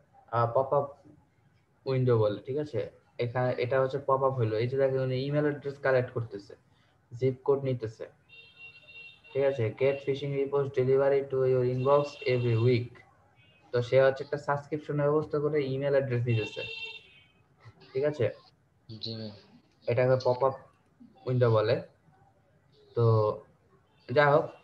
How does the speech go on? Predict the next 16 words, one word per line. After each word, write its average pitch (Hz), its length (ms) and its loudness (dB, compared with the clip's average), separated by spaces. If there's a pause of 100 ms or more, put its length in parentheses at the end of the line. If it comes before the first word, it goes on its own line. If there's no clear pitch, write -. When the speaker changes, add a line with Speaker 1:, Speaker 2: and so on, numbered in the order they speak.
(160)
Speaker 1:
এখন 139 260 4
দেখতে 139 260 0
পাচ্ছি, 139 320 0
আচ্ছা, 123 240 0
ও 123 80 4
কিন্তু 131 340 -4
Google 127 440 0
AdSense-এর 131 640 -4
জন্য 131 220 -4
মনে 127 180 -4
হয় 123 80 -2
approve 123 640 -6
হইছে। 117 380 -2 (1040)
নাকি 117 260 0
ও 120 100 2
others, 117 420 0